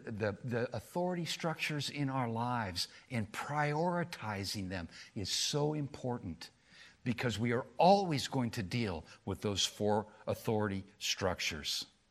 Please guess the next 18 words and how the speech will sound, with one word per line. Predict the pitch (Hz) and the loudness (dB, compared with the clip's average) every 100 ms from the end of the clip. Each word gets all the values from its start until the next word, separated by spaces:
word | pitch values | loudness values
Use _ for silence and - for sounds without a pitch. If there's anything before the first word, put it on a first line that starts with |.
| _ _ _ _ _ - - - | _ _ _ _ _ -20 -20 -8
the | 101 | -2
Word | 95 113 120 | 0 0 0
of | 90 | 2
God, | 117 101 78 | 2 2 -2
the | - | -6
Holy | - 123 123 | -4 -2 -2
Spirit, | 120 - - 104 87 73 - - | -2 -4 -4 -4 -4 -8 -16 -12
the | 87 | -10
culture | - 123 120 - 127 | -4 -2 -2 0 0
around | 117 107 92 90 | 2 2 0 -2
us, | 90 - - - - | -4 -4 -8 -12 -6
and | 95 | -2
our | 87 90 | -2 -2
own | 101 92 | -2 -4
conscience. | - 92 82 - 80 76 - - _ _ _ _ _ - _ _ _ _ _ _ - - _ _ _ _ _ _ _ _ _ _ _ _ _ - | -4 -4 -4 -4 -6 -4 -4 -4 _ _ _ _ _ -20 _ _ _ _ _ _ -20 -20 _ _ _ _ _ _ _ _ _ _ _ _ _ -6
Establish | - - 117 110 117 123 - | -2 2 6 6 6 2 0
the | |
priorities | 113 117 107 95 87 80 80 - - | -2 0 0 0 -4 -6 -6 -4 -4